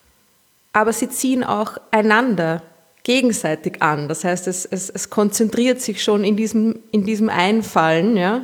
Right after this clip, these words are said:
konzentrieren sich die Galaxien schon ein bisschen. Das heißt, sie ko-, sie kommen näher aneinander ran und dann ergeben sich so quasi so Einfalls-,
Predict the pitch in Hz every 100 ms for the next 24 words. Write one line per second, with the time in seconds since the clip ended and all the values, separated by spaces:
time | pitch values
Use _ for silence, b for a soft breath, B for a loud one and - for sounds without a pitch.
0 | - - 208 208 190 233 240 220 - 190
1 | 175 175 - 175 165 175 156 160 151 147
2 | 147 147 160 165 190 190 - 190 180 -
3 | 190 185 180 190 185 185 175 180 175 202
4 | 208 B B B 196 196 202 202 190 196
5 | 214 214 208 - 202 196 190 190 190 -
6 | 180 196 202 165 165 165 170 -